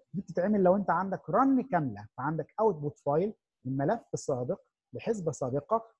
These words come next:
وانت عايز تدخلها عندك. طب لو عندك شيء ولا input file جاهز ولا output file جاهز،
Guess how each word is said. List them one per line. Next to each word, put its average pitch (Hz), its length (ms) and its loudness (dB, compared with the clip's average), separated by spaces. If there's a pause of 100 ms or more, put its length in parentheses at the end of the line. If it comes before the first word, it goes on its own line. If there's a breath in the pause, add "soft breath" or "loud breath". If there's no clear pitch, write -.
(120)
وانت 214 240 -2
عايز 185 300 0
تدخلها 139 520 -4
عندك. 107 300 -10 (480)
طب 247 100 -4
لو 262 120 2
عندك 254 340 2
شيء 170 260 -8
ولا 202 240 2
input 190 220 -2
file 165 300 0
جاهز 165 400 2 (260)
ولا 190 260 4
output 160 340 2
file 147 320 2
جاهز، 139 360 2